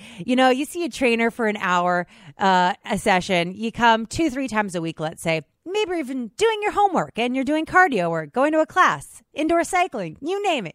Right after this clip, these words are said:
you're doing it. But if you don't modify your diet at all, ooh, it is gonna be really stressful, mentally exhausting, emotionally draining, and, uh, it can be frustrating. I know I am definitely one of those people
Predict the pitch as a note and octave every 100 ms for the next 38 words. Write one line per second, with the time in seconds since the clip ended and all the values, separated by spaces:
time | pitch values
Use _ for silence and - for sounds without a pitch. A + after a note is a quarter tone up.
0 | - D#4 D#4+ F4+ G4 B3+ D#3 - - -
1 | - - B3+ A#3 A3 A3 F#4 F4 G#3 A3
2 | C#4+ F3 F3+ F#3+ A#3+ - B3 B3+ A3 G3
3 | G#3+ F3 E3+ F#3 A3+ - _ G3+ F#3+ _
4 | - E3 E3 G3 C#4 - _ _ - -
5 | - - - - _ - D#4 E4+ F4 F4+
6 | A#3+ F3+ G#3 C#4 B3 A3+ E3 G#3 G3 F3
7 | F3+ F3 F3+ F3 G3+ A3+ A#3+ - - F3+
8 | - F#3+ F3+ F#3 F3+ G#3+ C#4 B3 F#3+ F3
9 | D#3+ D3+ D3+ F3 E3 E3 G#3+ A3 B3 F4+
10 | - G#3 E3+ D#3 F3 A3 G3 D3 G3 -
11 | A3+ E3 A3+ A3+ A3+ A3+ G#3+ G#3+ G#3+ A3
12 | B3+ D#4 E4+ F4 F4 G#4+ - F3+ D3 C#3
13 | - _ _ D4 E4+ E4 D4 - G#3 A3
14 | A3+ F#3+ F3+ G#3 G3 E3 D#3+ F#3 - F4+
15 | G3 C3+